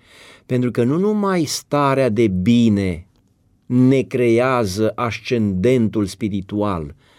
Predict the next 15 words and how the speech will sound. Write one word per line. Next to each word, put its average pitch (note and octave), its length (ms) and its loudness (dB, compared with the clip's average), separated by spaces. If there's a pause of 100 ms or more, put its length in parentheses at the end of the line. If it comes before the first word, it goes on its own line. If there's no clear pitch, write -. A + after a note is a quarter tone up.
(100)
în A2+ 140 -2
care A2 200 2
să A#2 140 -2
putem G2+ 280 0
avea A#2+ 280 2
o A#2+ 140 6
viziune G2+ 840 2 (380)
despre A2+ 420 -2
frumos, A2+ 720 2
despre G2+ 340 -2
profunzime, A#2 1000 0
despre G2+ 280 -4
natura A#2+ 360 -2
umană. A2 640 0 (560)
Nu, E3 440 2